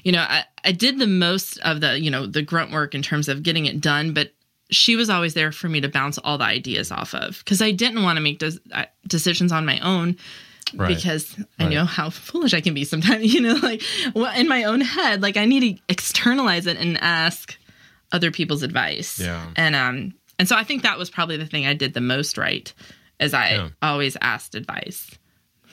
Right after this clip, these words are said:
Speaker 2: That's
Speaker 1: Sometimes
Speaker 2: good.
Speaker 1: maybe too
Speaker 2: That's
Speaker 1: much,
Speaker 2: good.
Speaker 1: but I think it was better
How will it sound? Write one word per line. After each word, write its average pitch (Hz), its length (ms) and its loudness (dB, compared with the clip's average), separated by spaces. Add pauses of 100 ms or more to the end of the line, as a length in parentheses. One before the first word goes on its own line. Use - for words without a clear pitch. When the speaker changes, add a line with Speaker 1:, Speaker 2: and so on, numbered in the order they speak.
(100)
Speaker 2:
That's - 140 2
Speaker 1:
Sometimes 180 320 4
Speaker 2:
good. 165 60 -2
Speaker 1:
maybe 147 200 0
too - 180 0
Speaker 2:
That's 160 60 6
Speaker 1:
much, 175 320 4
Speaker 2:
good. - 60 -20
Speaker 1:
but 139 300 2 (180)
I 165 100 0
think 156 220 -4
it 156 60 0
was 151 200 -4
better 139 500 -2